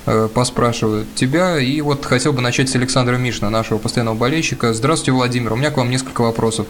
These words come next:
Расскажите о подробностях", вот вопрос номер один. "Расскажите о подробностях перехода вашего, э, вашего перехода в Торпедо. Почему согласились, не раздумывая?" Ну, вы уже, Володь, отвечали здесь, э,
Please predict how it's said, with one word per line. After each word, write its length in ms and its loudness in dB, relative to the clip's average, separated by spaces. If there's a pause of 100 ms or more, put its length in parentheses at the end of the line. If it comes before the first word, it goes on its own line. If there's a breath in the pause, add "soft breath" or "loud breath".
(480 loud breath)
Расскажите 560 2
о 40 2
подробностях", 680 0
вот 120 -2
вопрос 320 0
номер 180 0
один. 240 0
"Расскажите 460 0
о 40 2
подробностях 540 0
перехода 400 2
вашего, 480 0 (540 loud breath)
э, 200 2
вашего 380 0
перехода 340 0
в 60 -10
Торпедо. 560 2
Почему 420 0
согласились, 800 0
не 120 2
раздумывая?" 520 0
Ну, 260 0 (320)
вы 120 2
уже, 180 0
Володь, 340 0
отвечали 460 0
здесь, 560 -4
э, 360 -2